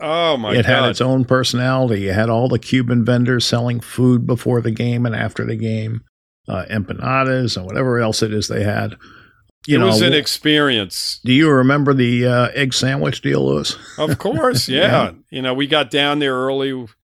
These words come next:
Speaker 1: one, one morning, and we were all starving. We got down there too early. We went over to the stadium. The stadium wasn't opening for, like, a,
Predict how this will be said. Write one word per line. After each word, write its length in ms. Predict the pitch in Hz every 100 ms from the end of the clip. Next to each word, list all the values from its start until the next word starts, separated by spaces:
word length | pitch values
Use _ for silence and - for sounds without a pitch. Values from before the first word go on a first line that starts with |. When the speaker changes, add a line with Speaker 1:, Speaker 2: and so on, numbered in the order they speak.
| _ _
Speaker 1:
one, 340 | 117 131 139
one 340 | 139 110 131 139
morning, 640 | 131 127 135 139 139 135
and 460 | 120 113 110 110 110
we 160 | 123
were 120 | 117 117
all 240 | 131 135
starving. 640 | - - 131 135 117 95 110
We 80 | 127
got 240 | 139 135
down 260 | 156 135 127
there 160 | 127
too 360 | 113 - 175 156
early. 440 | 117 98 90 - -
We 160 | 113
went 160 | 110 123
over 160 | 127 127
to 60 |
the 60 | 113
stadium. 600 | - - 131 131 131 123
The 60 | 107
stadium 480 | - 131 127 127 127
wasn't 320 | 123 110 120
opening 460 | 123 123 120 120 107
for, 140 | -
like, 260 | 113 110
a, 120 | 107